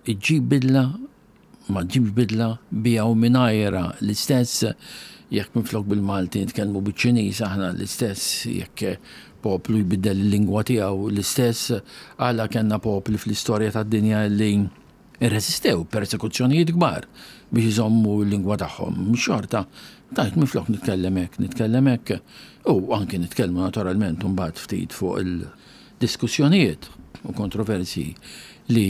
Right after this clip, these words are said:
għaddejjin bħalissa wkoll fuq kif għandu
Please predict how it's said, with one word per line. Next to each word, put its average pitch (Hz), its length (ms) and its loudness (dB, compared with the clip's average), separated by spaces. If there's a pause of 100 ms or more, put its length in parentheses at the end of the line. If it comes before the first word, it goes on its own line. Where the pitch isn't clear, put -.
(100)
għaddejjin 95 760 0
bħalissa 98 480 -2
wkoll 90 320 -4
fuq 90 400 -4 (380)
kif - 340 -4
għandu 87 480 -4